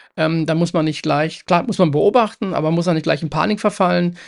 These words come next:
Man kann das gegebenenfalls auch mit Taurin etwas stabilisieren. Das heißt, der, der, der, der Herzmuskel wird unterstützt und wenn der Herzmuskel unterstützt wird und der kriegt wieder ein bisschen mehr Kraft,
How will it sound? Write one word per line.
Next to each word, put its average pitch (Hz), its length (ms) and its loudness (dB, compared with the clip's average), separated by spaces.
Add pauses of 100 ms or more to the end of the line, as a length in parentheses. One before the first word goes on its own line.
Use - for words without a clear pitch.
(200)
Man 151 140 -2
kann 170 320 -2
das 165 220 0
gegebenenfalls 151 840 -4
auch 143 260 -6
mit 160 220 -8
Taurin 147 600 -4 (120)
etwas 139 400 -8
stabilisieren. 143 720 -6
Das - 160 -10
heißt, 165 240 -2
der, 151 80 -4
der, 131 400 -8 (200)
der, 92 300 -12
der 151 200 -14
Herzmuskel 190 560 -2
wird 147 120 -8
unterstützt - 600 0 (640)
und 165 280 0
wenn 156 160 -2
der 147 160 -2
Herzmuskel 165 540 -4
unterstützt 143 360 -2
wird 185 140 -2
und 160 60 -4
der 151 100 -4
kriegt - 240 -6
wieder 156 300 -4
ein 185 140 -12
bisschen 175 340 -6
mehr 131 140 -4
Kraft, - 420 -2